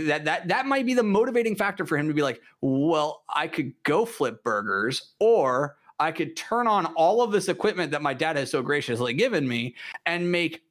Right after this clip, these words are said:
five times as much doing stuff that I actually wanna do. And yeah, it's a, there is a bit of a job to it. Being a content creator is not all fun and games, right? Y-,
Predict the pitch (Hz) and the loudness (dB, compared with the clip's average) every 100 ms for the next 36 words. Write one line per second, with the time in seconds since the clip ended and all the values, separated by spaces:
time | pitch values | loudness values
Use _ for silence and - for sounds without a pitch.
0 | _ _ - 151 220 233 - 196 262 156 | _ _ -2 0 0 -2 -2 -2 0 -2
1 | 135 131 135 123 117 180 185 - 196 202 | 0 0 -2 -2 -2 0 0 0 -2 0
2 | 208 185 208 185 156 180 - 196 202 190 | 0 2 0 -2 -2 -4 0 0 2 0
3 | 165 165 277 208 165 165 - - 240 311 | 0 0 4 4 2 0 -8 -4 0 0
4 | 311 147 - 208 208 214 175 - 208 175 | 0 -2 -2 -2 0 -2 -4 -2 0 2
5 | 175 202 208 226 247 190 - - 196 156 | 4 4 4 2 0 -4 -6 -4 -2 0
6 | 185 208 196 147 170 302 320 - 131 107 | 0 2 0 0 0 0 -2 -4 -2 -2
7 | 104 - - - - 120 165 220 240 185 | -4 -6 -20 -12 -6 0 2 2 -2 -2
8 | 180 180 - 147 151 196 190 180 185 170 | -2 -2 -2 0 2 2 2 2 2 2
9 | 190 247 151 127 - 123 113 104 101 92 | 2 2 0 0 -2 -2 -2 -4 -4 -4
10 | 117 127 156 - - _ 151 143 | -2 -2 -2 -10 -20 _ 0 0